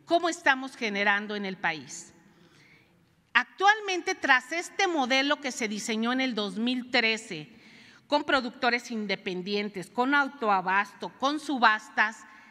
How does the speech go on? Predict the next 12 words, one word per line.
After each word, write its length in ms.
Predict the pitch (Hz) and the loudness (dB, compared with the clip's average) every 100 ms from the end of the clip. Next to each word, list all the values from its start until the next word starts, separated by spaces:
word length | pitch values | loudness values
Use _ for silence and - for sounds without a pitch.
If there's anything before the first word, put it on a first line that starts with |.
| - - _ _ - | -20 -20 _ _ -14
ya 340 | 208 302 339 | 2 4 4
el 120 | 392 | 0
sesenta 800 | - - 302 - 269 240 233 226 | -6 -4 -4 0 0 0 0 0
y 80 | 226 | 0
dos 320 | 214 339 339 | -2 -2 -4
por 240 | - 277 240 | -4 -2 -2
ciento 640 | - - 330 339 339 269 | -6 0 2 2 -2 -2
de 100 | 226 | -2
los 240 | 208 190 | -2 -6
generadores 760 | - 208 208 202 202 208 226 240 | -4 -2 2 2 2 0 -4 -6
son 240 | - 220 226 | -6 -8 -6
privados 840 | 240 220 220 220 143 - - | -8 -4 -4 -4 -12 -18 -20